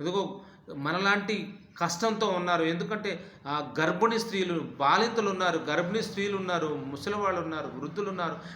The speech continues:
వెళ్ళలేక రాత్రంతా కూడా చీకటిలో, ఫోన్లో ఛార్జింగ్ లేక, ఫోన్ లేక,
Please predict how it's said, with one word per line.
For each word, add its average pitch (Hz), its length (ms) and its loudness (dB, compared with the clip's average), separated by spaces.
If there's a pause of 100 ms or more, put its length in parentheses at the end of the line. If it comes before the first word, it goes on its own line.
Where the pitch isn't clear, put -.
(100)
వెళ్ళలేక 185 640 2
రాత్రంతా 190 920 2
కూడా 180 200 2 (120)
చీకటిలో, 190 460 -2 (140)
ఫోన్లో 185 280 0
ఛార్జింగ్ 175 560 -2
లేక, 180 160 -2 (180)
ఫోన్ 190 300 -4
లేక, 185 280 -4